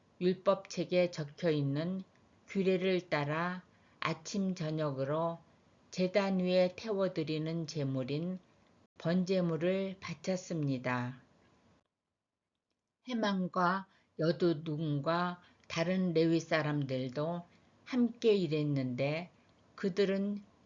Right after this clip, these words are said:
여호와의 영원하신 사랑에 감사하며 그것을 찬양하였습니다. 헤만과 여두둔은 나팔을 불며 재금을 치는 일을 했고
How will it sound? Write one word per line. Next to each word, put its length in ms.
여호와의 760
영원하신 800
사랑에 760
감사하며 1040
그것을 800
찬양하였습니다. 1500
헤만과 840
여두둔은 800
나팔을 720
불며 680
재금을 600
치는 440
일을 320
했고 640